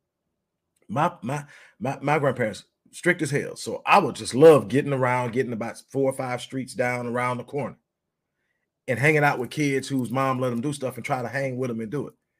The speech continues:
And do you realize the mother who would let her child do a lot more than mine will come out there and say, "You know, Miss Wallace don't let you do that.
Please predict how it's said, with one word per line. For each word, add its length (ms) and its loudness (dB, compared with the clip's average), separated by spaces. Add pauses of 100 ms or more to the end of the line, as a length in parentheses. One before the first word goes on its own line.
(440)
And 140 -6
do 100 0
you 220 -4
realize 720 -4 (260)
the 80 -6
mother 340 0
who 220 -8
would 180 -4
let 320 -4 (140)
her 200 -8
child 520 -6
do 200 -4
a 60 -4
lot 340 -6
more 220 -4
than 180 -6
mine 420 -4 (720)
will 120 -8
come 220 -2
out 120 2
there 100 -2
and 60 -4
say, 120 -4
"You 120 -4
know, 140 -2
Miss 220 -4
Wallace 300 -6
don't 180 -10
let 200 -12
you 80 -10
do 180 -12
that. 240 -12